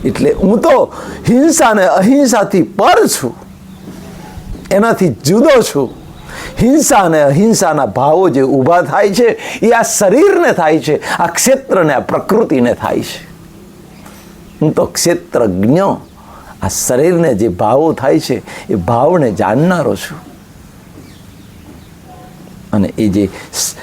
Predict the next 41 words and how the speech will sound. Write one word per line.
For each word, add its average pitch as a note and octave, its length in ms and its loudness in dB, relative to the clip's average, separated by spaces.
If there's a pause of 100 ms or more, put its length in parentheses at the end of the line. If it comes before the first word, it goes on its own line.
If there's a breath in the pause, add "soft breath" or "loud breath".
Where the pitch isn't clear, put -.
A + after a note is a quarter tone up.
(100)
જે B2+ 340 0
બેની C4+ 320 4
વચ્ચે B3+ 340 2
જે A#3+ 140 2
અહંકાર A#3+ 840 2
છે, - 280 -4
જીવતો F3 400 0
અહંકાર, E3+ 840 2 (360 loud breath)
એને A#3+ 200 2
હિંસા F#3 500 2
ને A2+ 120 2
અહિંસાના F#3 680 2
ભાવો B2+ 420 2
થાય - 260 -2
છે. G#2 240 -4 (220 loud breath)
એના G3+ 200 2
પર G#3 180 0
મારી D#3+ 240 2
દ્રષ્ટિ, F#3+ 520 0
હું D3+ 160 2
મારા C3 200 2
સ્વરૂપને G3 560 0
જાણી D#3 280 2
જાઉં D4 200 2
ને, - 120 0 (260 loud breath)
પછી G#3 160 2
મારી G#3 220 4
દ્રષ્ટિ F3 480 0
એના F3 260 2
પર E3+ 180 0
પડે G3+ 320 2
ને, D#3+ 180 -4 (840 loud breath)
ત્યારે E3 260 2
એ G3+ 320 2
જ B2+ 280 -2
જીવતો E3 340 0
અહંકાર D#3 800 0
પ્રજ્ઞા D#3+ 500 0
બની B2 260 0
જાય A2 240 2
છે. - 340 -10